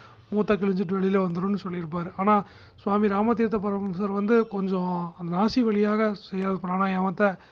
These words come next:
இந்த இடத்துல விளக்குறாரு. அது என்னங்கிறத நம்ம சிந்திச்சு பார்ப்போம். முதுகெலும்பை நேரா வச்சுட்டு, மாரை நேரா வச்சுட்டு,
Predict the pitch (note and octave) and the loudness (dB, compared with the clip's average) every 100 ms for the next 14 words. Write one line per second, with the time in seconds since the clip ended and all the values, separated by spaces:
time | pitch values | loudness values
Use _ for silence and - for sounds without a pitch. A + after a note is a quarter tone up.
0 | - - - F3+ F3+ F3+ G#3 F#3 F3+ G3 | -20 -20 -14 -6 -4 -2 -2 0 -2 2
1 | F#3 F3+ E3 F3 G#3 G3 G3 G#3 F#3+ F#3 | 2 2 2 2 4 4 4 4 2 0
2 | F#3 F3+ D#3 E3 D#3+ F#3+ - - - _ | -2 -4 -6 -6 -2 -4 -6 -18 -20 _
3 | _ - G#3 C4+ C4+ B3+ G#3+ F3+ G3 G#3+ | _ -2 2 6 8 8 4 2 4 4
4 | G3+ G#3+ F3+ A3 F3 F3 G#3 A3 G#3+ F#3 | 4 2 4 4 4 4 4 6 4 4
5 | F#3+ F#3+ F3 E3+ G3 F3+ | 4 2 0 0 0 0